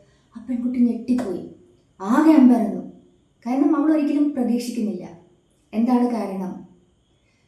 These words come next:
സമൂഹത്തിൽ അന്നത്തെ കാലത്ത് താഴ്ന്ന ജാതി എന്ന് മാറ്റി നിർത്തിയിരുന്ന ഒരു വിഭാഗക്കാരിയായിരുന്നു അവൾ.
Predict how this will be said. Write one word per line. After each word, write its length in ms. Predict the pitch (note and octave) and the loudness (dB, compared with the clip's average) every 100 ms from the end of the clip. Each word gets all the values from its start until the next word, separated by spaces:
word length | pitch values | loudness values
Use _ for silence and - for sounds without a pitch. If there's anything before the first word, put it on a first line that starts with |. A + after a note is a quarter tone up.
| _ | _
സമൂഹത്തിൽ 840 | - F3+ G3+ B3 B3 G3 F3+ F#3 - - - | -14 -6 -2 -2 -4 -6 -8 -10 -14 -20 -20
അന്നത്തെ 480 | F#3+ G#3+ - C4+ - | -8 -6 -4 -4 -4
കാലത്ത് 520 | F#3+ F3 - F3+ D#3+ - - _ _ G#3+ | -8 -10 -14 -14 -16 -18 -20 _ _ -4
താഴ്ന്ന 520 | A3+ C#4+ C#4+ C4+ G#3+ | -2 2 2 0 -2
ജാതി 300 | G3+ F#3+ G3 | -4 -6 -6
എന്ന് 480 | F#3 F#3 G3 B3 G3+ | -8 -6 -4 -4 -6
മാറ്റി 360 | F#3 G#3 B3+ | -10 -8 -2
നിർത്തിയിരുന്ന 540 | C4 G#3+ - F#3 F3+ G3 | 0 0 -4 -6 -6 -8
ഒരു 100 | G3 | -6
വിഭാഗക്കാരിയായിരുന്നു 1300 | F3 E3+ G3+ A#3+ - F3+ F3 F3+ E3 D#3+ - - | -6 -6 -6 -6 -6 -10 -8 -8 -10 -14 -18 -18
അവൾ. 200 | E3 D#3+ | -20 -20